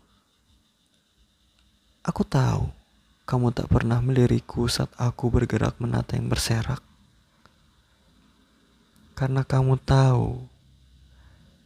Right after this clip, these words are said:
aku jadi bisa fokus memperbaikimu agar kembali.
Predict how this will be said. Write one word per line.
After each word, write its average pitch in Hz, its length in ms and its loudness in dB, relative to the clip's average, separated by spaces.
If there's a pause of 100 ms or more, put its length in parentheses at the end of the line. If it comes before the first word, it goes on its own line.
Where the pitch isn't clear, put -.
(440)
aku 147 560 -4
jadi 113 240 0
bisa 113 240 0
fokus - 480 -4
memperbaikimu 123 1040 0
agar 120 240 0
kembali. 120 640 -2